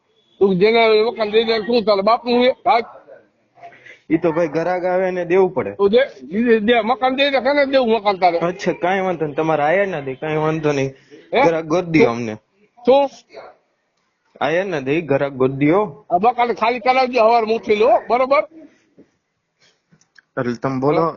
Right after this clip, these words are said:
Speaker 2: આ સોસાયટીના સભ્ય બોલો ને?
Speaker 1: હા, સભ્ય બોલું, સંજયભાઈ ડાંગર બોલું, સંજયભાઈ ડાંગર બોલું હું, સભ્ય.
Speaker 2: હં, હં.
Speaker 1: બોલ,
Speaker 2: સોસાયટી.
Speaker 1: હવે શું કહેવાનું તારે? બોલ, બોલ.
Speaker 2: હમ.
Speaker 1: હે? શું બોલવાનું તારે? બોલ.
Speaker 2: હમ, કાંઈ વાંધો નહીં.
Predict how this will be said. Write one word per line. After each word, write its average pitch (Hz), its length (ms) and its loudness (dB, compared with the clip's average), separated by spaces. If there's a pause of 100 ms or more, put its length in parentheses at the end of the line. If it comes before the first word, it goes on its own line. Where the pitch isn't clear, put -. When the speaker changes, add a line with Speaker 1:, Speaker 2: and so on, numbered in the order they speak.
(100)
Speaker 2:
આ 131 40 0
સોસાયટીના 175 680 -2
સભ્ય 180 340 -2
બોલો 214 340 0
ને? 151 100 -6 (200)
Speaker 1:
હા, 196 240 2
સભ્ય 226 380 0
બોલું, 240 300 0
સંજયભાઈ 226 460 0
ડાંગર 220 360 0
બોલું, 220 300 0
સંજયભાઈ 208 560 0
ડાંગર 196 400 0
બોલું 190 280 0
હું, 180 240 0
સભ્ય. 170 420 -2 (640)
Speaker 2:
હં, 120 60 -8
હં. 113 440 -4 (260)
Speaker 1:
બોલ, 196 160 2
Speaker 2:
સોસાયટી. 147 380 0
Speaker 1:
હવે 214 140 2
શું 226 320 2
કહેવાનું 196 320 0
તારે? 160 240 0 (140)
બોલ, 180 200 0
બોલ. 143 160 -4 (880)
Speaker 2:
હમ. 131 320 -6 (760)
Speaker 1:
હે? 208 120 0 (400)
શું 262 140 2
બોલવાનું 240 300 2
તારે? 190 200 0
બોલ. 196 240 0 (640)
Speaker 2:
હમ, 117 160 -8
કાંઈ 139 320 -4
વાંધો 139 360 -4
નહીં. 113 140 -8